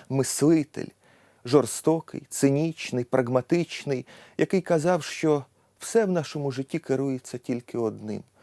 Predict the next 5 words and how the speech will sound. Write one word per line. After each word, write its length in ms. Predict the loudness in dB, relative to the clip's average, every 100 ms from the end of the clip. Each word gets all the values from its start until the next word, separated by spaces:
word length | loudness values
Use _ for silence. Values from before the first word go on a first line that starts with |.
| -20 -14 2
доблестю, 840 | 4 6 4 0 -2 -6 -8 -8 -10 _ _
вірту 680 | -2 4 4 2 -6 -10 -10 _ _ _ _ _
і 100 | 0
волею 420 | 2 2 2 0
долі 400 | 0 0 -2 -4